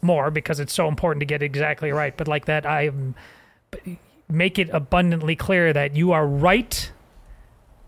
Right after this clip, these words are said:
when you get a whiff of anything that you think must be of business as usual and the G O P to reject it flat out. I join you in that.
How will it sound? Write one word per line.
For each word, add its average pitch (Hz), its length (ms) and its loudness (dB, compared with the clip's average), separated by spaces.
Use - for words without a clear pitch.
when 165 240 0
you 202 140 2
get 196 240 2
a 175 60 2
whiff 170 260 2
of 151 120 0
anything 190 440 2
that 170 80 0
you 160 120 -2
think 156 300 -4
must 160 560 2
be 165 240 0
of 156 480 0
business 214 380 4
as 170 160 2
usual 175 340 2
and 170 80 2
the 160 60 0
G 175 300 0
O 160 40 4
P 175 240 2
to 165 120 -2
reject 151 480 -2
it - 200 -6
flat 180 240 2
out. 170 160 2
I 208 140 4
join 165 320 2
you 135 160 -2
in 127 80 -4
that. 117 320 -6